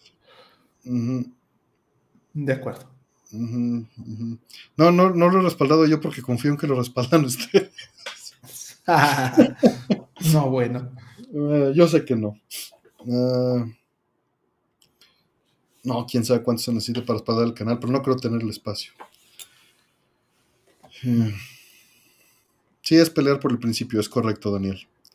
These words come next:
Speaker 2: Ujú.
Speaker 1: Es correcto.
Speaker 2: Yo estoy de acuerdo con esa política.
Speaker 1: Siguiente. Dice, Primer R P G que jugaron.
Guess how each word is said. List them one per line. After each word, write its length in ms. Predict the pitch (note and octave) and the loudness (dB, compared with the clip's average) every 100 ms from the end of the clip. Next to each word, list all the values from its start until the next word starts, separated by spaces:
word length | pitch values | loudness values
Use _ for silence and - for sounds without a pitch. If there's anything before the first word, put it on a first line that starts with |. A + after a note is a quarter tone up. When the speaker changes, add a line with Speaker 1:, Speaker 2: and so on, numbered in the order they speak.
| _ _ - _ - | _ _ -20 _ -16
Speaker 2:
Ujú. 380 | C3 C3+ B2 B2+ - | -12 -10 -10 -14 -16
Speaker 1:
Es 140 | A2 - | -12 -10
correcto. 520 | - A2 G#2+ - - - _ _ _ _ _ _ | -6 -6 -6 -8 -20 -20 _ _ _ _ _ _
Speaker 2:
Yo 280 | D3 C#3+ C3+ | -10 -4 -4
estoy 240 | B2+ C3+ | -2 -2
de 80 | A#2+ | -2
acuerdo 340 | A#2 A2 G#2 | -4 -6 -6
con 160 | G#2 F#2+ | -10 -14
esa 180 | F#2+ - | -14 -16
política. 420 | - - - - _ | -18 -20 -20 -20 _
Speaker 1:
Siguiente. 720 | - - B2+ C3+ C3+ C3 A2+ G2+ G2 - _ _ - - _ _ | -10 -6 -2 0 0 0 -2 0 -4 -10 _ _ -20 -20 _ _
Dice, 420 | C3 B2 - B2+ | -6 -2 2 2
Primer 320 | B2+ C3+ D#3 | 2 2 6
R 200 | F#3+ G3 | 6 6
P 140 | F#3+ E3+ | 2 0
G 180 | - E3+ | -2 -6
que 120 | D#3 | -8
jugaron. 800 | - A#2+ C3 D3+ C#3 A#2 F#2+ - | -8 2 6 6 6 2 0 -6